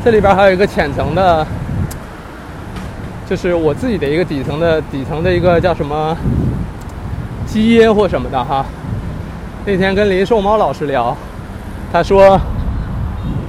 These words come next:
这就是属于知识分子的酸臭气，<laughs> 就是我希望成为一个有用的人。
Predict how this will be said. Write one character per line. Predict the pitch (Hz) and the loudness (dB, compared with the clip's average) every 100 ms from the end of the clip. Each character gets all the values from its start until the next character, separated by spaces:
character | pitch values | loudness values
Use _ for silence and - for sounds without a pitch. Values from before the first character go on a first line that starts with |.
| - - - - - - - - - - - - | -8 -8 -4 -4 -4 -8 -6 -6 -6 -8 -8 -2
这 | 247 | 4
就 | 233 214 | 6 6
是 | 202 190 170 | 4 2 2
属 | - 151 | 2 0
于 | 156 185 | 2 2
知 | - 269 | 2 2
识 | 262 | 4
分 | 247 254 | 4 4
子 | 160 | 4
的 | 156 | 2
酸 | 165 233 247 | 4 4 4
臭 | - 175 | 4 2
气， | 233 160 - - - - - - - - 262 | 0 -2 -4 -6 -8 -12 -14 -12 0 2 2
<laughs> | 226 269 - - - - - - - | 2 -2 -4 -10 -12 -14 -14 -14 -6
就 | 285 | 2
是 | 254 | 6
我 | 226 196 | 6 6
希 | - | 4
望 | 262 262 | 4 4
成 | 254 | 2
为 | 208 | 2
一 | 226 | 2
个 | 226 | 4
有 | 196 139 | 2 2
用 | 202 262 | 2 0
的 | 165 | 0
人。 | 110 | -2